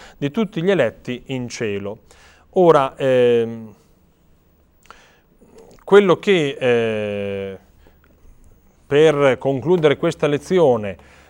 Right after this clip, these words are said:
a nostro avviso, a nostro giudizio è possibile, eh, formulare ed esprimere, è che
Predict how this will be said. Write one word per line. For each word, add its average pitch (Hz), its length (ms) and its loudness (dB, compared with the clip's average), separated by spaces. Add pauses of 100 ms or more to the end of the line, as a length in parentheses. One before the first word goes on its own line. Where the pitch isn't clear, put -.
a 117 80 -10
nostro 165 320 0
avviso, 135 560 -2
a 98 40 -4
nostro 135 300 -4
giudizio 135 400 -6
è 110 60 -6
possibile, 117 680 -6
eh, 110 120 -12
formulare 135 560 -2
ed 123 80 -4
esprimere, 170 640 0
è 170 240 2
che 120 340 -2